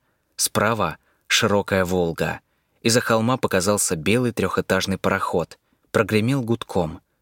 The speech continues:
Маренко поморщился. «Знаете историю про Садко?» — спросил он внезапно. «Конечно. Купеческая новгородская былина». «Верно.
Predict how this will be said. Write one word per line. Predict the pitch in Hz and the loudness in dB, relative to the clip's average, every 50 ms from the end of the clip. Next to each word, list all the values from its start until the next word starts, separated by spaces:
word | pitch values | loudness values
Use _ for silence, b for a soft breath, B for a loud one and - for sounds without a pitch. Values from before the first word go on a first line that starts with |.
| _ _ _ _ | _ _ _ _
Маренко | 101 101 101 92 95 107 110 - 113 - | 2 2 2 2 0 -2 0 -2 -2 0
поморщился. | - 104 98 98 92 87 - - 87 80 - - - 78 80 - - _ _ _ _ _ _ _ _ _ _ _ _ _ _ _ _ _ | 0 0 0 0 -2 -2 -2 -4 -4 -4 -4 -4 -4 -6 -8 -10 -14 _ _ _ _ _ _ _ _ _ _ _ _ _ _ _ _ _
«Знаете | - 120 113 120 143 160 156 135 - - 95 | 0 0 2 4 2 2 0 -2 -2 -4 -2
историю | 90 - - - 131 120 107 92 | -2 -2 0 0 2 2 0 -2
про | - - 95 | 0 0 -2
Садко?» — | - - 104 - - - - 95 78 76 - - _ _ _ _ _ _ | 0 0 -2 -2 -2 -2 0 0 0 0 -6 -12 _ _ _ _ _ _
спросил | - - - - 107 104 - - 107 98 87 - | -6 -4 0 0 0 0 0 0 -2 -2 -2 0
он | - 117 110 104 | 0 0 0 0
внезапно. | 90 101 101 101 98 98 85 - - 80 78 78 - - _ _ _ _ _ _ _ _ _ _ _ | -2 -2 -2 -2 0 -2 -2 -2 -6 -8 -8 -8 -8 -12 _ _ _ _ _ _ _ _ _ _ _
«Конечно. | - 98 87 85 85 87 - - - 107 104 107 - _ _ _ _ _ _ _ | -4 -2 -2 0 0 0 -2 -2 -2 -4 -6 -6 -10 _ _ _ _ _ _ _
Купеческая | - 117 104 - - 110 117 - 131 - - - 120 | -2 -2 0 2 0 0 2 2 0 0 0 0 0
новгородская | 110 104 87 92 98 92 92 - - - 107 98 | 0 0 0 0 0 0 0 -2 -2 0 0 0
былина». | 87 90 92 85 85 90 95 101 98 104 - _ _ _ _ _ _ _ _ _ _ _ | 0 0 -2 -2 -2 -2 -2 -2 -4 -4 -8 _ _ _ _ _ _ _ _ _ _ _
«Верно. | - 98 113 113 107 90 90 80 80 - | -2 0 2 2 2 0 -2 -6 -6 -8